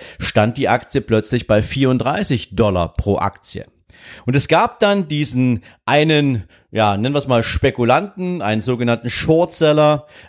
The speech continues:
Andreas Loft, und der hat gesagt, er glaubt fest daran, dass die Aktie wieder auf zwanzig Dollar pro Aktie fallen wird.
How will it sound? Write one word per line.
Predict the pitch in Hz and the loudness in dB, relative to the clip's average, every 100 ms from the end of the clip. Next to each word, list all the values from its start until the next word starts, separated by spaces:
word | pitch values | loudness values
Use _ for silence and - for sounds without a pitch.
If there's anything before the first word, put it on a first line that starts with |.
| - | -2
Andreas | 120 117 131 113 107 | -2 2 2 2 0
Loft, | 113 156 - - - _ _ _ | 0 0 -2 -12 -18 _ _ _
und | - 131 123 | -6 -2 2
der | 175 | 2
hat | 185 - | 0 -4
gesagt, | 147 127 135 139 - - _ _ _ - | -4 0 0 0 -6 -20 _ _ _ 0
er | 165 | 0
glaubt | 190 170 180 180 | 0 2 0 0
fest | - 220 233 - 123 | 0 0 0 -2 -2
daran, | 101 98 87 85 | 0 -2 -4 -6
dass | 113 - | -6 -6
die | 117 | -4
Aktie | 110 143 - - 139 131 98 | -2 -2 -4 -2 -2 -2 -4
wieder | 110 117 117 85 | -4 0 0 0
auf | 104 - | -2 -2
zwanzig | - - 127 139 143 143 123 - _ _ - | -8 -2 0 0 0 -2 -2 -8 _ _ -14
Dollar | 90 120 113 113 107 | -2 0 4 2 0
pro | - - 123 123 | -6 0 2 2
Aktie | 104 - - 117 107 | -2 -6 -6 -2 -2
fallen | - 143 147 143 117 87 | -2 0 2 2 0 -2
wird. | 90 - | -6 -8